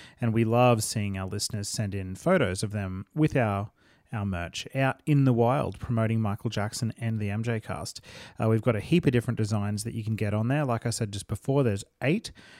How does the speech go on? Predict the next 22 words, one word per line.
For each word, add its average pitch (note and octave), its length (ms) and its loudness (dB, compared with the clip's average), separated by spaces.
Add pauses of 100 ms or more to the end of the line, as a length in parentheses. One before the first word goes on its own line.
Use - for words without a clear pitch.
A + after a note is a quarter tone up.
(160)
Uh, G#2+ 240 -2
we've A2 140 0
got A2+ 140 0
our G2+ 100 -2
classic - 440 -4
sunset C#3 580 2
logo. A#2+ 800 6 (640)
We've B2 160 6
got A#2+ 180 2
all C3 180 6
nine A#2 320 4
of B2+ 100 4
our A#2 120 6
seasonal B2 520 2
logos B2+ 460 6
in A#2 100 4
a G2+ 60 2
grid A2 300 0
pattern C3+ 340 0
in A2 140 2
one G#2 220 0
place. A2+ 440 -4